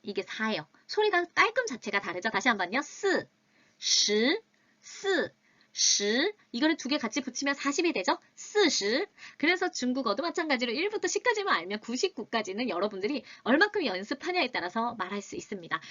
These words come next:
자, 사 됐죠. 오는요. 오 이렇게 읽으시는 분들 계시는데요. 육이 때문에 우 소리 내셔야 돼요. 같이 갈게요.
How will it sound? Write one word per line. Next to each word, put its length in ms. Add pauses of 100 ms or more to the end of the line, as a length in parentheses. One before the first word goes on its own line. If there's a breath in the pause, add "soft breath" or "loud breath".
(120)
자, 200
사 180
됐죠. 480
오는요. 840
오 640
이렇게 240
읽으시는 460
분들 320
계시는데요. 680 (220 loud breath)
육이 320
때문에 320
우 180
소리 260
내셔야 360
돼요. 200
같이 260
갈게요. 440